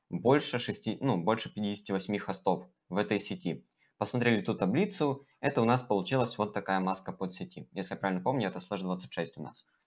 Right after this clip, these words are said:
А, так, и вот таким же абсолютно образом мы сделали остальные. То есть мы смотрим, сколько у нас, а, хостов в этой сети, и к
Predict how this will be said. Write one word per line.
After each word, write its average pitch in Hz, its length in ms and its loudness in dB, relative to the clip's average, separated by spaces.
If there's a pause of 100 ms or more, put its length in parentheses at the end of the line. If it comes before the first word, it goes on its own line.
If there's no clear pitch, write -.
(680)
А, 92 300 4
так, - 360 2 (180)
и 208 220 4
вот 127 220 2
таким 135 300 4
же 98 120 4
абсолютно 107 500 0
образом 175 380 4
мы 117 200 4
сделали 101 600 2 (200)
остальные. 95 680 -2
То 98 80 0
есть 92 160 -2
мы 110 200 4
смотрим, 101 340 2
сколько 95 300 -2
у 92 40 0
нас, 82 300 -6 (500)
а, 87 280 4
хостов 98 440 2
в 87 40 -2
этой 90 220 0
сети, 185 400 -2
и 165 340 0
к - 160 -4